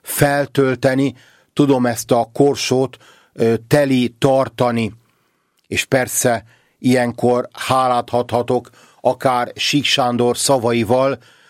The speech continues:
hogy nem kell a városba mennem lámpásomba olajért. De talán azt is érdemes végig gondolni, hogy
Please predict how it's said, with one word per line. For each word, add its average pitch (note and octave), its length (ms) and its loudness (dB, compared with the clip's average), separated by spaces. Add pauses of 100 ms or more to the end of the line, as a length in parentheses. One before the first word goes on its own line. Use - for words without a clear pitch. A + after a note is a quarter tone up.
hogy A#2+ 160 -2
nem C3+ 240 0
kell A2+ 240 -2
a A2 100 -2
városba A2 540 -2
mennem A#2 460 0 (280)
lámpásomba G#2 1120 -2 (240)
olajért. G2+ 800 -2 (840)
De C3 260 0
talán C#3 400 0
azt C#3+ 220 -4
is - 160 0
érdemes B2+ 540 0 (100)
végig A#2 340 0
gondolni, A#2+ 640 2
hogy A#2+ 260 0